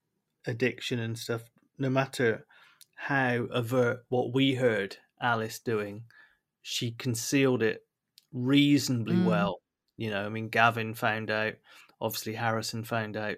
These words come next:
Speaker 1: because he had that encounter with her in the car.
Speaker 2: Yeah.
Speaker 1: Um, but, you know, I think it's been drip fed to a lot of other people in the village.
Speaker 2: Yeah.
Speaker 1: And they all know now.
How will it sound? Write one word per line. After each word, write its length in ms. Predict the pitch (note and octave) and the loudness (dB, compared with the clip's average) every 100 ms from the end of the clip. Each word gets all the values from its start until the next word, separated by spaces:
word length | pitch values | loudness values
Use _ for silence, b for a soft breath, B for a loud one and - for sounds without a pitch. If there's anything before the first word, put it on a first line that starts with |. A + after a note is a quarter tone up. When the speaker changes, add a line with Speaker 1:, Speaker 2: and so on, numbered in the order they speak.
| - | -10
Speaker 1:
because 220 | - G#2+ - | -12 -12 -8
he 100 | G#2 | -8
had 220 | G#2 - _ _ _ B B B B B _ | -8 -12 _ _ _ B B B B B _
that 200 | G#2+ - | -6 -6
encounter 640 | - A#2 A2+ A#2 A2 A2+ G#2+ | -6 -6 -4 -4 -4 -4 -4
with 160 | A2 | -2
her 80 | G#2+ | -2
in 100 | G#2+ | -4
the 60 | G#2+ | -8
car. 520 | A2 B2 A2 F#2 C#2 - _ - | -6 -4 -2 -4 -8 -18 _ -10
Speaker 2:
Yeah. 320 | F#3 D3+ C#3 - _ | -4 -2 -4 -6 _
Speaker 1:
Um, 460 | A2+ A2+ A2 G#2+ A2+ _ _ _ _ | -6 -4 -6 -10 -14 _ _ _ _
but, 80 | A#2+ | -4
you 80 | A2 | -2
know, 160 | A2+ A2 | 0 0
I 60 | |
think 240 | A#2 D3+ D3 | 2 0 0
it's 140 | - | -4
been 200 | - B2+ | 0 0
drip 320 | A#2+ D3+ - | 4 2 2
fed 300 | - A2 G#2 - - | -10 -6 -8 -10 -4
to 120 | A#2 | -2
a 20 | |
lot 140 | A2 | 0
of 100 | G2 | 0
other 160 | A2+ G#2+ | -2 -4
people 500 | A2 A#2 A2+ - - - - - | -4 -6 -6 -8 -12 -16 -20 -10
in 140 | A2 | -8
the 60 | G#2+ | -6
village. 560 | G2+ G#2+ F#2 - - - - | -4 -6 -6 -10 -14 -16 -14
Speaker 2:
Yeah. 260 | F#3+ D#3+ C3 - | -6 -4 -4 -4
Speaker 1:
And 100 | A#2 | -2
they 80 | |
all 160 | B2 A#2+ | 0 0
know 160 | A#2 A2 | 0 -2
now. 440 | A2 A#2 G2+ G2 | 0 -2 -2 -6